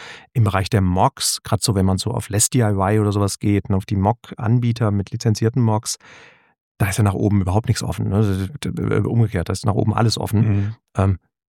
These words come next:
Speaker 1: Helms Klamm, glaub ich, mit hunderttausend Teilen oder sowas oder irgendwelche Burgen. Weiß ich nicht. Das, das wäre für mich schon so eine Grenze, wo ich sag, so alles zwischen zehn und zwanzigtausend Teilen wären wahrscheinlich Sets, die ich privat auch noch irgendwo mitgehen würde.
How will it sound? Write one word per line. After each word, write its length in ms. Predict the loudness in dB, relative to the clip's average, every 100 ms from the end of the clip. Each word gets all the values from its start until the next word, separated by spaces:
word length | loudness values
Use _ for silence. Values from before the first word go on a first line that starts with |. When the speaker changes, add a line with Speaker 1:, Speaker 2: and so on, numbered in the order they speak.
| _ _ _ _ -6
Speaker 1:
Helms 440 | -2 2 2 0
Klamm, 320 | -4 0 0
glaub 180 | 0 -2
ich, 80 | -2
mit 120 | 0
hunderttausend 600 | 2 2 0 0 2 0
Teilen 380 | 0 0 2 2
oder 140 | 0 -2
sowas 440 | 0 0 0 -2
oder 140 | -4
irgendwelche 380 | -2 0 0 0 -4 -4
Burgen. 500 | 0 0 2 0 -2 -6 -20 -20 -20 _ _ _ _ _ _ _ _ _ -18
Weiß 260 | -4 0 2
ich 80 |
nicht. 180 | 2 0
Das, 140 | 0 2
das 160 | 0
wäre 120 | 2
für 40 | 2
mich 140 | 2
schon 160 | 2 0
so 60 |
eine 100 | 0
Grenze, 240 | -2 0 0
wo 40 |
ich 60 | 0
sag, 140 | 0
so 260 | 2 2 0 -4 -20 -20 _ _
alles 280 | -2 0 0
zwischen 200 | 0 0
zehn 260 | 2 0 2
und 120 | 0
zwanzigtausend 640 | 2 0 0 0 0 0
Teilen 260 | 0 0 2
wären 160 | 2 0
wahrscheinlich 300 | 0 -2 0
Sets, 200 | -2 -4
die 80 |
ich 80 | -4
privat 360 | -2 2 2 0
auch 120 | 0
noch 180 | -2 -2 _ 0
irgendwo 580 | 0 2 0 0 2
mitgehen 500 | 2 0 0 0 2
würde. 280 | 0 0 -2